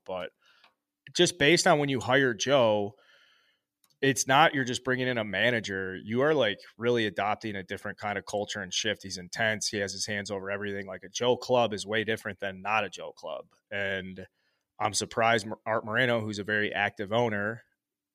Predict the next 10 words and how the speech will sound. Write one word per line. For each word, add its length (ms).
was 240
ready 240
to 80
part 300
ways, 280
because 360
in 100
Joe's, 460
Joe 220
would, 200